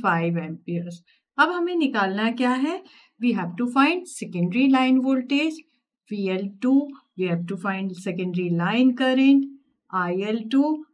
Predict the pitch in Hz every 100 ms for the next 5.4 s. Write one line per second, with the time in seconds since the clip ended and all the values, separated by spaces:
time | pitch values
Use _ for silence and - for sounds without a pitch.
0 | _ _ _ 226 247 311 294 233 226 233
1 | 220 190 185 233 240 226 220 - - 311
2 | - 277 220 220 220 262 - - 196 233
3 | 320 269 208 190 185 185 180 196 185 175
4 | 202 214 302 - _ _ _ 202 202 226
5 | 269 240 233